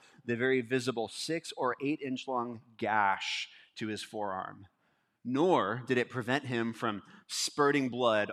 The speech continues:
all over the E R and all over me. Now, until the day I die, I will be able to quote verbatim the words that he shouted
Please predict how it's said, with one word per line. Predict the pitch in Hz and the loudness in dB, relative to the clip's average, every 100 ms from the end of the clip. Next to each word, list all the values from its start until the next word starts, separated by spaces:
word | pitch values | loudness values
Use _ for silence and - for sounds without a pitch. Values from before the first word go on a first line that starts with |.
| - | 0
all | 123 135 151 | 6 6 6
over | 147 135 | 4 2
the | 123 120 113 | 0 0 0
E | |
R | 104 95 101 | 2 2 2
and | 98 98 95 87 | -2 -4 -8 -10
all | 95 95 | -8 -8
over | 92 | -10
me. | 85 85 - - 117 - _ _ _ _ _ _ _ _ _ _ _ - _ _ _ | -16 -18 -20 -20 -20 -20 _ _ _ _ _ _ _ _ _ _ _ -20 _ _ _
Now, | 120 | -4
until | 123 117 165 | -4 -4 -6
the | 185 | -6
day | 170 143 135 | -2 0 2
I | 101 | 0
die, | 98 101 98 87 85 - - 104 - _ _ _ _ _ - | -2 -8 -6 -4 -4 -6 -12 -16 -20 _ _ _ _ _ -6
I | |
will | 120 | -4
be | 127 131 | 0 0
able | 139 131 | 0 -2
to | |
quote | 113 135 131 135 | -4 -2 -2 -4
verbatim | 113 110 107 101 104 104 90 95 117 _ - - | -2 -2 -2 -2 -2 -2 -4 -8 -12 _ -20 -8
the | 120 | -4
words | 113 120 117 | 0 0 -2
that | 113 | -8
he | - 110 | -8 -8
shouted | - - - 98 107 120 139 143 | -6 -6 0 2 2 2 2 2